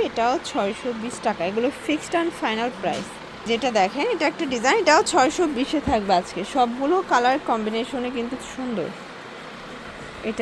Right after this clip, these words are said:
একটা কালার, এটাও খুব চমৎকার একটা কালার কিন্তু, ভিউয়ার্স। আজকে যা দেখাচ্ছি, সবগুলো লুটপাট অফারে পেয়ে যাচ্ছেন আপনারা।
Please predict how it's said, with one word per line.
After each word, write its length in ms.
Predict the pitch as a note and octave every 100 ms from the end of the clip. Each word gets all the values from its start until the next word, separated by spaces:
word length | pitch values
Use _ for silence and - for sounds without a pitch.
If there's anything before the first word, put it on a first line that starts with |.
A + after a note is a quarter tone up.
| A#3
একটা 180 | - A#3 A3
কালার, 320 | F3+ F3+ A#3+ G4+ - - -
এটাও 220 | G#3+ B3+ C#4+ -
খুব 140 | C#4+ - -
চমৎকার 440 | A3 G#3 A3+ - A#3+
একটা 120 | A#3+ A#3
কালার 220 | G3 G3+ G#3
কিন্তু, 200 | F3 E3+ F3+
ভিউয়ার্স। 280 | G3 D#3+ - F3
আজকে 280 | A3 - C#4+ D#4
যা 80 | A#3+ A3+
দেখাচ্ছি, 360 | C#4+ D#4+ - C#4+ -
সবগুলো 440 | B3 G#3+ A3 A#3+ C4+ B3+ A3+
লুটপাট 480 | A#3+ - - B3+ A#3+ F#3+
অফারে 240 | - G#3 A3
পেয়ে 140 | G#3 G3+
যাচ্ছেন 260 | F#3+ G#3 D#3
আপনারা। 280 | - D3+